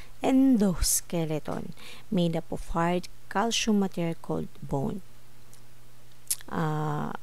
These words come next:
mat-, so, matigas-tigas yung kanilang mga cartilage, no? Talagang, ah, yun ang kanilang buto or backbone. Examples are bangus, tuna, seahorse, globefishes.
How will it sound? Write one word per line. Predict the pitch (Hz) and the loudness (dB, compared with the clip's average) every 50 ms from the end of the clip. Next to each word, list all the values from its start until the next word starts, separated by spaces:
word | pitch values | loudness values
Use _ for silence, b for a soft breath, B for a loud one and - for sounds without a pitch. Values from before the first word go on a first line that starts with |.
| - - | -2 0
mat-, | 190 196 180 - | 0 0 0 -2
so, | - - 220 208 | 0 0 2 2
matigas-tigas | 240 220 247 202 202 - - - 185 190 185 - | 2 2 2 2 2 2 0 0 0 0 0 0
yung | - 185 175 180 | 0 0 0 2
kanilang | 175 170 170 170 165 160 | 2 2 2 2 2 0
mga | 156 151 151 | 0 0 -2
cartilage, | 139 139 - - 160 156 143 139 - - - | -2 -2 -4 -4 -2 -2 0 0 0 -2 -2
no? | - - - 208 208 202 202 - | -2 -2 -4 -4 -4 -6 -6 -6
Talagang, | - 147 147 147 147 143 147 143 139 139 135 135 135 151 - B B B B B B B B B B B - - | -4 -4 -2 -2 -2 -2 -2 -2 -2 -2 -2 -2 -4 -6 -6 B B B B B B B B B B B -6 -4
ah, | 170 147 143 139 139 - - - - - - - - - | -4 -2 -2 -2 -4 -4 -6 -6 -8 -8 -8 -8 -8 -4
yun | 185 170 175 165 156 | 0 2 4 4 2
ang | 147 147 | 2 0
kanilang | - 151 147 139 151 147 - - - - - | -2 -2 -2 -2 -2 -2 -2 -4 -4 -4 -6
buto | 180 139 143 - - - - - | -4 -4 -4 -4 -2 -2 -4 -2
or | - - 139 | -2 -4 -4
backbone. | 139 143 143 - - - 156 156 - - 202 180 - - - B B B B B B B B B B | -4 -6 -6 -6 -8 -8 -6 -6 -6 -6 -6 -6 -8 -8 -8 B B B B B B B B B B
Examples | - - 180 175 196 202 208 226 233 240 - - | -2 0 2 4 4 4 4 4 2 2 2 2
are | - 170 170 | 2 2 2
bangus, | 151 156 151 165 185 214 214 214 220 - - | 2 2 4 6 6 6 6 6 6 4 2
tuna, | - - 185 202 214 208 202 202 196 196 196 196 196 | 0 2 4 6 6 6 6 4 4 2 2 2 2
seahorse, | - - - 190 196 208 - - - - 226 202 196 196 196 196 190 - - - - | 0 0 0 2 0 0 0 -2 -6 -4 -2 -2 0 0 0 0 0 -2 -4 -2 -2
globefishes. | - 147 143 143 - - - - 170 - - - - - - - - - - - | 0 0 0 -2 -2 -4 -2 -2 -2 -2 -2 -4 -4 -4 -4 -4 -4 -4 -4 -6